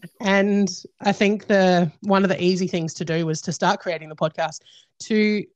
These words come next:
to just look at what the everyday experiences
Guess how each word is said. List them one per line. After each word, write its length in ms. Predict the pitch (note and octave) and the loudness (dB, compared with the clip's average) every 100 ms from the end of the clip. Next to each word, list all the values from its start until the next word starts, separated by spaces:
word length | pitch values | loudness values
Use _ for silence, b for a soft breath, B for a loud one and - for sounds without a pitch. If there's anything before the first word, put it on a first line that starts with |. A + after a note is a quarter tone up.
| _ | _
to 160 | - G#3+ | -4 -2
just 300 | G#3 A3+ - | 0 -2 2
look 200 | G3 F#3+ | 0 2
at 100 | F#3 | 0
what 240 | F3 E3+ - | 0 0 -2
the 140 | F#3+ | -4
everyday 340 | F3 G#3+ G#3+ E3+ | -2 0 0 -2
experiences 920 | D#3+ F3+ E3 E3+ F3 D#3+ D3+ - | -4 -4 -2 -2 -2 -2 -4 -8